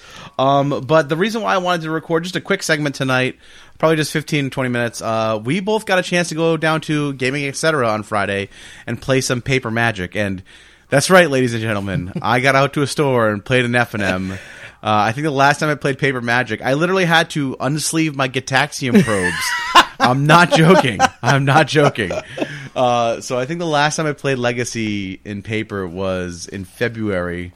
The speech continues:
when, uh, we both day two'd, uh, the Worcester Open, uh, when I didn't wanna play. Um, <laughs> that was the last time I played Paper Legacy. Uh, I had a really good time on Friday night. Uh,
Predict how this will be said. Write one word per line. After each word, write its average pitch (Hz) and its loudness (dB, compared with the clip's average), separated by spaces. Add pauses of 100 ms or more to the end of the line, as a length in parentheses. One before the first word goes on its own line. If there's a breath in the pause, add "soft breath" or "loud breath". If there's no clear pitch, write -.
(460 soft breath)
when, 101 -2
uh, 98 -4
we 113 -2
both 120 0
day 117 0
two'd, 113 -2
uh, 95 -2
the 101 -6
Worcester 101 -2
Open, 82 -8 (640 soft breath)
uh, 85 -6
when 101 -6
I 98 -4
didn't 98 -8
wanna 92 -6
play. 87 -8 (560 loud breath)
Um, 101 -2 (120)
<laughs> - -20
that 139 0
was 165 -2
the 185 -2
last 160 2
time 156 -4
I 143 -6
played 131 -4
Paper 110 -2
Legacy. 101 -6
Uh, 104 -4
I 107 0
had 139 0
a 131 0
really 151 2
good 147 -2
time 120 -2
on 110 -6
Friday 107 -2
night. 101 -4
Uh, 92 -10